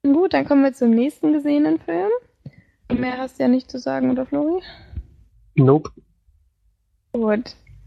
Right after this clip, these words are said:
Speaker 1: Dann geht's weiter mit Zodiac, die Spur des Killers. Hab ich mir angeschaut. Und zwar hab, ist es der David Fincher Film oder die David Fincher Version von den ganzen Zodiac Filmen,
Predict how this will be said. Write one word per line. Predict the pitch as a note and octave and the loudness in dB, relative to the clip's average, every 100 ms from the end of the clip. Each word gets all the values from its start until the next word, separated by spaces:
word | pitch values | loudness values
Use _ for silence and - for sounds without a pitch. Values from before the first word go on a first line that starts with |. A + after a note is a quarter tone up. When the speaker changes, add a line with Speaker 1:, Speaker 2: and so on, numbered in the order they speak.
| - _ - | -20 _ 0
Speaker 1:
Dann | B3+ A#3+ | 4 4
geht's | C4 B3+ - | 2 -4 0
weiter | D4+ C#4 A3+ | 0 2 0
mit | A3 B3 B3+ - | 2 0 -2 -6
Zodiac, | D4 G#4 G4+ C4 A#3+ G#3+ G3+ A3 | 0 2 2 2 2 2 0 -4
die | - B3+ | -8 -8
Spur | - D4+ D4+ | -4 0 2
des | C#4+ - | 0 -4
Killers. | - B3+ A3 G#3+ A#3 - | 0 2 2 2 -2 -2
Hab | C#4 - | -2 0
ich | E4 E4 | -2 0
mir | D#4 | 0
angeschaut. | C4+ C4+ B3+ - A3+ A#3+ D4+ - _ _ _ _ - - _ _ | 2 2 0 -4 -4 -4 -6 -10 _ _ _ _ -20 -20 _ _
Und | - C4+ C4 C4+ | -2 2 4 2
zwar | - C4+ | 0 0
hab, | C4+ C4+ - | 0 -4 -6
ist | C#4 | -10
es | C4+ B3+ | -10 -10
der | - A#3 A3+ A3 A3+ | -4 -2 0 -2 -2
David | A#3 C4 C#4 - | 0 0 0 0
Fincher | E4 F4+ A#3 | -2 0 -4
Film | - A#3 A#3+ C4+ D#4 | -4 -2 2 2 0
oder | C#4 A#3 | -2 -2
die | A3+ - | -4 0
David | A#3+ A#3 | 0 0
Fincher | A#3 D4 F4 C4 | 2 0 2 -2
Version | A3 A3 A3+ A3+ C4+ C#4+ D4 | -2 -4 -2 0 2 2 0
von | - A3+ | -2 0
den | A3+ A3+ | 0 0
ganzen | A#3 B3 A#3+ | 0 0 0
Zodiac | A3+ B3+ B3 A#3 A#3+ | -2 0 0 0 -4
Filmen, | - A#3+ B3 C4+ | 0 4 4 4